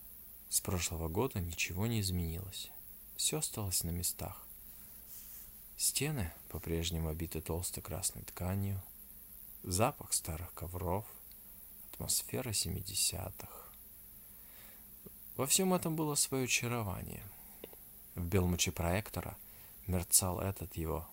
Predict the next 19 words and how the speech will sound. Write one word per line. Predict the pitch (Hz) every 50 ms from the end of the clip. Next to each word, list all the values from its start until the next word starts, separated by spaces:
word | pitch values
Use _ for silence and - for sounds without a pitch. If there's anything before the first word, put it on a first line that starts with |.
| -
знаменитый | - 82 85 87 90 87 85 87 85 82 - 82 76
экран | - - - 87 82 87 92 95 98 - -
из | - -
специальной | - - 87 - - 90 85 82 82 82
ткани | - - - - 87 82 82 80 80 85 90 - - - - - -
с | - - -
микросферами. | - 90 85 - - 85 80 80 - - - - - 78 80 80 80 78 80 80 82 - - - - - - - - - - - - - - - - - - - - - - -
Она | 98 98 113 120
толкнула | - 120 107 - - - 101 95 92 85
дверь | 80 80 82 92 107 120 117 - - - - - -
крошечной | - - 87 87 90 - - - - - 87 85
проекционной. | - 90 87 82 - - - - - 80 76 - - - - - - - - - - - - - - - - - - - - - - - - - - - -
Там | 175 175 170
все | - - 101
еще | 92 - - 90
горела | 85 92 85 87 90 87 82 87 - - - -
мощная | 87 85 87 85 - - - 78 76 76
ксеноновая | - - - - 90 87 82 82 80 80 80 80
лампа, | 80 92 110 135 143 139 - - 98 95